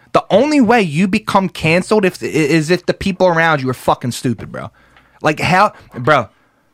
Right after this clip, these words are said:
I got, I got, I got my, my set of three, four O Gs, bro, that I tap in with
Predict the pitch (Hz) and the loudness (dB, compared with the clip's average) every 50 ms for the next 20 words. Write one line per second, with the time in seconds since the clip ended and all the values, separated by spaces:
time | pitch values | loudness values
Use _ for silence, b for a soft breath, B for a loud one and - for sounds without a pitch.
0 | _ - 135 143 165 165 143 - _ - 131 143 143 139 143 143 143 127 - - | _ -4 -2 2 4 2 2 0 _ -4 -2 -2 0 2 2 2 2 0 -2 -2
1 | 127 135 135 135 139 135 127 127 131 127 127 117 123 123 120 120 - - 147 131 | -4 -4 0 0 0 0 0 0 0 0 0 0 0 -2 -2 -2 -2 -2 -2 -2
2 | 123 123 - - - - 127 135 131 123 - - 135 127 127 120 117 113 107 107 | -2 -4 -8 -8 -6 -4 -2 -2 -2 -2 -4 -4 -2 -2 0 0 0 -2 -2 -2
3 | 123 127 123 120 113 104 110 - 120 113 113 113 107 110 107 - _ 117 127 135 | -4 -2 -2 -2 -4 -6 -4 -2 0 0 0 -2 -2 -4 -6 -4 _ -2 -2 -2
4 | 131 - - 156 139 135 - - 131 127 123 120 113 113 110 - - | -4 -4 -2 -2 -2 -2 -4 -4 -4 -2 -2 -2 -2 -4 -4 -8 -12